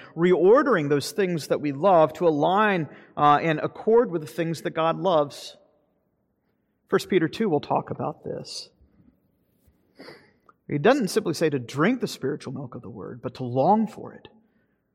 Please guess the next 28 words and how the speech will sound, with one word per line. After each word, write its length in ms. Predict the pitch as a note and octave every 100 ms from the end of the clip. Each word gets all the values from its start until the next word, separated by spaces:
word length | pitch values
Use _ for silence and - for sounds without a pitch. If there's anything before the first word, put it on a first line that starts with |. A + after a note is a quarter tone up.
| _ _ _ - -
To 100 | E3
reorder 480 | F#3 - F#3 A#3+ F3+
your 220 | C#3 -
appetites, 720 | E3+ A3+ G#3+ - C3+ C3 -
where, 280 | C#3+ C#3 C3
to 140 | -
wean 300 | C#3+ E3+ C#4
yourself 380 | D#4 A3+ - D3
off 320 | - F3 F3 F3
of 120 | C#3
the 80 | D3
things 320 | F3+ D#3+ -
that 120 | -
you 160 | C#3+ C#3
love 340 | D3+ D3 B2 - - -
of 180 | C3 G#2+
earth 600 | D3+ G3+ G#3 D3 - - - _ _ _ _
and 100 | B2+
begin 280 | C3+ C3 G3
to 80 | F3
love 260 | D#3 D#3+ D3
those 220 | D#3 C#3+
heavenly 580 | - F#3 G3 F#3 C#3 C3
things, 460 | - B2+ C#3 -
the 80 | C#3
true 240 | - F#3+ E3
spiritual 600 | - - F#3 F3 F3+ D3
milk 460 | C3 C3 - -